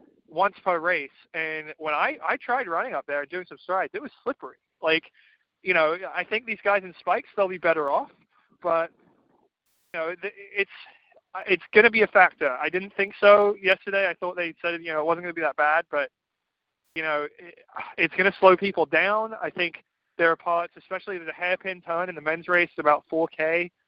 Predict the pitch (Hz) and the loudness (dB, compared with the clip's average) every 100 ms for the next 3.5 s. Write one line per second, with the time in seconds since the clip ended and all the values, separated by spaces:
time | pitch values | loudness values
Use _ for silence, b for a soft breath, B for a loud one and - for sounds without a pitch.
0 | _ _ _ 147 175 - 180 190 160 _ | _ _ _ 0 0 -2 -10 -8 -8 _
1 | _ _ - 175 202 196 170 196 - 156 | _ _ 0 2 2 0 -4 -8 -10 -14
2 | - 170 180 165 165 156 170 175 175 170 | -10 -8 0 4 4 4 -2 0 0 2
3 | 175 170 175 175 | 2 0 0 -2